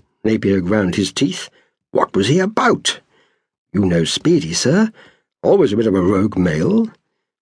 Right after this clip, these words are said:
Loyal, though, to the core, but a maverick. Trustworthy, through and through, but a loner. What was he about? Always whistling that same damn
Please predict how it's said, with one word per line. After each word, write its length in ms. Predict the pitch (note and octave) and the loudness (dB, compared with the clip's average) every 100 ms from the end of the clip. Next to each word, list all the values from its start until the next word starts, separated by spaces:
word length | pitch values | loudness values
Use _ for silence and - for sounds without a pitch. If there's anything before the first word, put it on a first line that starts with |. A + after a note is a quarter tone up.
| _ _ | _ _
Loyal, 540 | - - C4 G#3+ E2+ D2 | -2 2 4 4 2 -2
though, 500 | - E3 E3 A3 A#3 _ _ _ | -2 2 2 0 -4 _ _ _
to 120 | - | -2
the 140 | F3+ - | -2 -2
core, 580 | - C#4 F4 - A#1 - - _ _ _ - | -2 2 2 2 -2 -6 -20 _ _ _ -4
but 100 | B2 | 0
a 60 | G#2+ | 2
maverick. 680 | A#2 A3+ - - - - - _ _ _ _ _ _ | 2 0 0 -4 -6 -10 -14 _ _ _ _ _ _
Trustworthy, 880 | - D#3 - G#2+ F2+ F2+ E3 A3+ A#3+ - _ _ - | -2 -2 -2 -2 0 2 2 2 -2 -8 _ _ -4
through 280 | - F#3 | 0 2
and 200 | D3 A2 | 2 0
through, 540 | - G3 D#4+ C#4 - - _ _ _ - | 0 2 2 0 -4 -14 _ _ _ -2
but 100 | A2 | 0
a 80 | |
loner. 600 | G2+ A2 A#3+ G3 - A#3 - _ _ _ _ _ _ _ _ - | 0 2 2 0 -2 -6 -8 _ _ _ _ _ _ _ _ -4
What 280 | F3+ C4+ - | -2 -2 -4
was 360 | D3+ - - | -2 -2 -2
he 120 | - E3 | 0 0
about? 760 | F#3+ - F#3 A2+ - - - - _ _ _ _ _ - | -2 -4 -4 -4 -4 -8 -8 -16 _ _ _ _ _ 0
Always 420 | F3+ D3+ D#3 - | 0 2 0 0
whistling 380 | - - G2+ F2 | -2 -2 -2 -2
that 160 | F2+ - | -4 0
same 260 | D3 C#3 | 0 0
damn 420 | F#2+ A2 B2 C3 | -2 -2 0 0